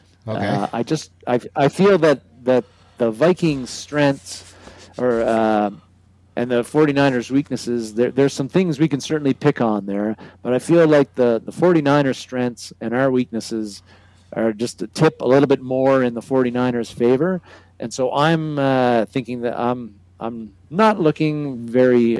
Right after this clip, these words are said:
Speaker 2: optimistic on this game. I feel that the Vikings are going to lose, uh, to the forty-niners,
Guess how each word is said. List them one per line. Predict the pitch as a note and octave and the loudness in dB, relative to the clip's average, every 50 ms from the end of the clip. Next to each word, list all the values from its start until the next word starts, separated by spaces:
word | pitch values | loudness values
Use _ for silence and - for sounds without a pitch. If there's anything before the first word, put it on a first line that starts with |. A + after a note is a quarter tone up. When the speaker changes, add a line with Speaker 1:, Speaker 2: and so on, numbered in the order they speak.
| - - | -2 0
Speaker 2:
optimistic | B2 C3+ - - A#2 B2+ D3+ D3 - - D3 - C#3 | 0 0 0 -2 -4 -4 -4 -2 -2 -2 -2 0 0
on | C3+ C3+ | 0 0
this | C3+ C3 A#2+ - | -2 -4 -4 -2
game. | - C3+ C3 C3+ | 0 0 2 0
I | A#2+ G#2+ | 0 -2
feel | - C3 B2+ B2 | 0 2 2 2
that | A2+ - | 2 0
the | A2+ | -2
Vikings | G2+ A2 A#2+ A#2 - A#2 A2+ G#2 G#2+ | -2 0 -2 -2 -2 -6 -12 -10 -10
are | A2+ | -10
going | G#2+ A#2 A#2 A2+ G#2 | -8 -8 -8 -6 -6
to | G2+ | -8
lose, | A2 B2 D3 D#3 D#3 D#3 D3+ D3+ C#3 C3 - - - - - - - - _ _ - | -4 -2 2 2 4 4 2 2 0 -4 -10 -16 -20 -20 -20 -20 -20 -20 _ _ -4
uh, | G#2+ A2+ A2 | -2 -2 -2
to | - - B2+ | -2 -2 -4
the | B2 A2+ | -4 -2
forty-niners, | - - C#3 C#3 B2+ B2+ B2 B2+ C3 C3 C3+ C3+ C3+ C3+ C3+ A#2+ - | 0 2 2 4 4 2 2 2 2 2 2 2 0 0 -2 -4 -8